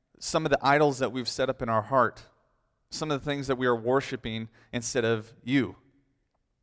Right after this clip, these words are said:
I pray that you would, uh, bring conviction and, and bring growth, and that we, we could see in this time that you are the hero,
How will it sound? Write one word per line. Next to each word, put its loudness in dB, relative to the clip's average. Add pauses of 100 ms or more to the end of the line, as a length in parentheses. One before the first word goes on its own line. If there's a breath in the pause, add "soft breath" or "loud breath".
(520)
I -8
pray 0
that -6
you -4
would, -2 (560 soft breath)
uh, -10
bring -2
conviction -2
and, -4
and -6
bring -4
growth, 4 (680)
and -4
that 0
we, -4 (100)
we -6
could -2
see -4 (480 soft breath)
in -2
this -6
time 0
that -8
you -2
are 4
the -2
hero, 0